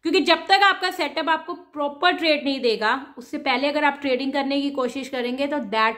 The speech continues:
trade can give you a losses and that can, trade can lose your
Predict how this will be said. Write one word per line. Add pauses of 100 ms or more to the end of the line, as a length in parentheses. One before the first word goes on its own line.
(140)
trade (140)
can
give
you
a
losses (460)
and
that (160)
can, (240)
trade (140)
can
lose
your